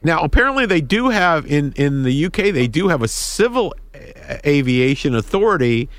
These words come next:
that has what they call a drone code that says requires unmanned aircraft be kept away from planes and airports and not flown above four hundred feet. Uh, that's kinda nebulous. In the U S,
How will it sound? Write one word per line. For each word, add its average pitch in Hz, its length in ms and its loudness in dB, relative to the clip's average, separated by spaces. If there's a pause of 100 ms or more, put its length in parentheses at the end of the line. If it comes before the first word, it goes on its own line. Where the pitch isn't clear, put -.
(420)
that 143 160 0
has 160 340 0
what 143 200 -2
they 139 120 2
call 208 460 0
a 127 80 0
drone 175 420 0
code 113 400 0
that 107 120 -8
says 131 160 0
requires 123 440 0
unmanned 156 520 0
aircraft 120 680 0 (340)
be 135 120 2
kept - 280 0
away 135 280 2
from 120 200 -2
planes 139 380 0
and 113 100 0
airports 120 460 0
and 110 140 0
not 117 200 -2
flown 123 220 0
above 110 180 2
four 113 220 0
hundred 95 240 -2
feet. 170 300 -2 (500)
Uh, - 120 -6
that's - 280 -4
kinda 196 240 0
nebulous. 110 540 0
In 143 100 -2
the 147 80 2
U 160 180 2
S, 254 300 -4